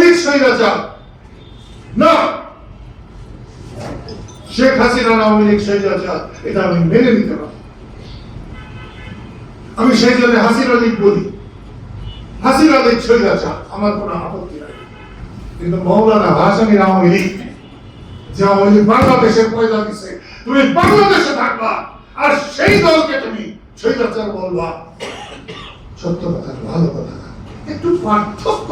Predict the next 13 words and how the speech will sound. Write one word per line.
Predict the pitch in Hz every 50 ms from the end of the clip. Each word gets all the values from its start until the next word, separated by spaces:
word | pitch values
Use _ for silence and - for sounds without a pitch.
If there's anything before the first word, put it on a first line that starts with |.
| 302 - 220
করার | 202 196 185 175 170 165 -
চেষ্টা | 170 175 175 - - 185 170 170
করো | 185 214 240 277 294 - - - - - - -
ভদ্রলোকেরা। | 143 170 170 170 185 180 180 175 170 - - 165 165 170 - - - - - - - - - - - - - - 92 - - - - - - - - - - - - - - - - - - - - - - - - - - - - - - - - - - - - - - - - -
শেখ | 226 269 294 277 294
হাসিনার | 294 294 294 285 294 285 269 277
রাজনীতি, | 277 269 269 262 - - - 226 214 202 - - - - - -
বঙ্গবন্ধুর | 233 262 277 269 269 262 247 254 247 233 233 226 226
রাজনীতি | 226 220 214 214 208 202 - 240 233
কখনো | 214 208 214 214 214 202 180 - - - - - - 302
এক | - - - -
ছিল | - 269 254 233 208 208
না। | 202 208